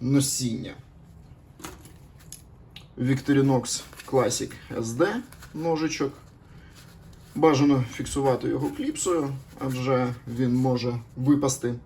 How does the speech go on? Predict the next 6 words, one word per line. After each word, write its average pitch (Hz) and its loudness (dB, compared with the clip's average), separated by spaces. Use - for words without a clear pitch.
До 165 10
речі, 262 8
е, 160 6
сюди 175 0
можна 190 0
вмістити, 147 2